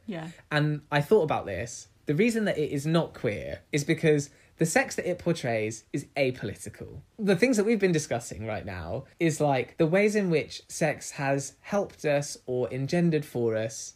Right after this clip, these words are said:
Speaker 2: or at least been a bit compatible with, our, like, political personhood emerging,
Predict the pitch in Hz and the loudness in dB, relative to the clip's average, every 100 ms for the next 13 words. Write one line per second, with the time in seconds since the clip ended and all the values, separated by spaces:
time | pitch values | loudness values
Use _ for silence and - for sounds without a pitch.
0 | - 120 113 139 175 160 - - - - | -4 -2 0 0 0 -2 -4 -14 -16 -8
1 | 127 123 120 - 127 131 120 - 95 - | -6 -4 -6 -8 -10 -10 -12 -10 -10 -8
2 | 76 90 - 110 113 113 107 101 - - | -10 -12 -12 -8 -4 -4 -4 -8 -12 -6
3 | 131 123 - - 113 98 87 95 - 131 | -4 -4 -8 -8 -6 -4 -4 -8 -4 -2
4 | 113 117 120 113 - 85 - _ - 127 | -2 -4 -8 -8 -10 -12 -16 _ -6 -2
5 | 131 117 110 - - - 143 | 0 2 0 -2 -10 -8 -8